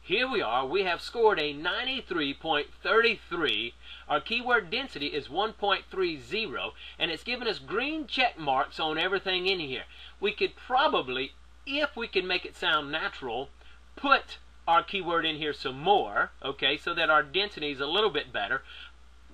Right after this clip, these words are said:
But we don't want to have our density be too high, and we really don't want it to be too low. We have a real good score. Another thing that you can do, and it normally tells you, is to go to the bottom and make sure that you have an internal link.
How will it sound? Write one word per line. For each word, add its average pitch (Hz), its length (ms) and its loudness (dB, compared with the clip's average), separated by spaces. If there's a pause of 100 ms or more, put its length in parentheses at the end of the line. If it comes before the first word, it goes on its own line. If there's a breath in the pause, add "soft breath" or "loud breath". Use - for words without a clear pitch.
(120)
But 196 160 0
we 220 120 0
don't 240 260 4
want 208 200 6
to 185 60 6
have 185 200 4
our 170 80 2
density 160 380 -2
be 143 160 -4
too 202 300 0
high, 143 360 4
and 156 100 -4
we 160 100 0
really 185 220 2
don't 160 240 0
want 147 160 0
it - 20 -12
to 139 60 -4
be 135 160 -4
too 156 220 -6
low. 110 240 0 (320 loud breath)
We 151 140 -2
have 170 140 4
a 147 80 2
real 196 320 4
good 160 220 -2
score. 127 440 -4 (680 loud breath)
Another 170 440 2
thing 156 220 -2
that 139 160 -4
you 143 60 -4
can 127 160 -4
do, 131 220 0 (180)
and 147 240 2
it 147 160 -2
normally 208 460 -2
tells 190 480 -2
you, 117 160 -2
is 156 160 -4
to 156 120 -4
go 151 320 2
to - 160 -8
the 311 120 -4
bottom 233 760 0 (560 loud breath)
and 156 180 2
make 180 200 2
sure 180 160 0
that 170 180 -4
you 180 100 -4
have 156 200 2
an 160 80 0
internal 180 800 2
link. 196 220 4